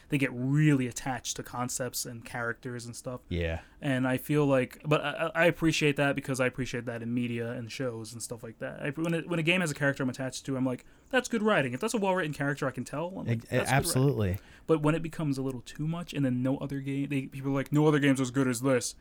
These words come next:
Speaker 1: 'Cause I've seen people say, "This isn't as, as, is, isn't as good as Undertale" for some games. I'm like,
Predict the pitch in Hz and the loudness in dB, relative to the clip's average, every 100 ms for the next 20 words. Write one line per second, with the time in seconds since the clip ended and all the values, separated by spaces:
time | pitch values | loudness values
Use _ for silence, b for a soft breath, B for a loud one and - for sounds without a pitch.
0 | B B 147 139 170 160 135 131 131 131 | B B 0 2 0 2 2 2 2 2
1 | - 127 127 123 127 139 - 135 131 160 | 0 0 0 0 -2 -4 -2 -2 2 0
2 | 147 160 143 147 135 143 127 - 120 123 | 2 0 0 0 -2 -2 -2 -6 -6 -4
3 | 139 139 143 147 143 147 143 170 175 | -6 -6 -4 -4 -2 -2 -4 -10 -14